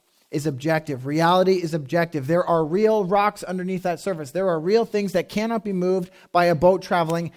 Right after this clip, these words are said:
at a high speed. There is disaster for people who ignore the instruction of God's word. So that's one thing the Pro-, the, the author of the Proverbs assumes, that, um, that reality is objective. Number two,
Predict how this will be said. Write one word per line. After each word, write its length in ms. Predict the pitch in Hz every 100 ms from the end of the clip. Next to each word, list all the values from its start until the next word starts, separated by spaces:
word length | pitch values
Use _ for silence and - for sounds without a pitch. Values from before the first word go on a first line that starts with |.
| -
at 120 | 165
a 60 | 156
high 200 | 165 160
speed. 480 | - 156 135 101 _ _ _ _ _ _ _ _ _ _ _ _
There 160 | 151 160
is 120 | 147
disaster 580 | 151 143 151 165 170 175
for 160 | 175
people 300 | 165 160 147
who 160 | 139 147
ignore 320 | 139 127 131
the 100 | 131
instruction 640 | 127 127 127 120 127 123 117 _ _ _
of 120 | 117 117
God's 280 | 120 117
word. 340 | 123 113 110 - _ _ _ _ _ _ _ _ _ _ - -
So 120 | 165
that's 240 | 190 220
one 220 | 214 226
thing 180 | 220 202
the 60 | 190
Pro-, 360 | 190 175 170
the, 260 | 165 170 151
the 140 | 175
author 280 | 180 180 190
of 80 | 170
the 80 | 160
Proverbs 480 | 180 160 151 143 135
assumes, 640 | 131 160 139 104 104 _ _ _ _ _ _ _ _
that, 140 | 151 170
um, 140 | 165 -
that 200 | 170 165
reality 420 | 180 185 220 220
is 100 | 196
objective. 600 | 175 147 180 175 131 95 _ _ _ _ _ _ _ _ _
Number 240 | 185 196
two, 480 | 190 220 185 135 -